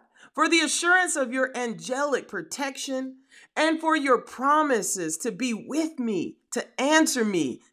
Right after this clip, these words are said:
deliver me, and honor me with long life and abundant life.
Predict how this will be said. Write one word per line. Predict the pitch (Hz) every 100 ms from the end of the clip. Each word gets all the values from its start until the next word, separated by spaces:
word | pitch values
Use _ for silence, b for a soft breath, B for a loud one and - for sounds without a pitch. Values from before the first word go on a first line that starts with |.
| -
deliver | 214 208 214 294 294 285
me, | 220 165 120 - b b -
and | 262 262 -
honor | 269 311 339 285
me | 196 127 104 -
with | 226 208
long | 156 180 240 339 392 381
life | 302 190 120 - _ -
and | 262 262 -
abundant | 165 139 139 - 277 330 247 180 135
life. | 143 117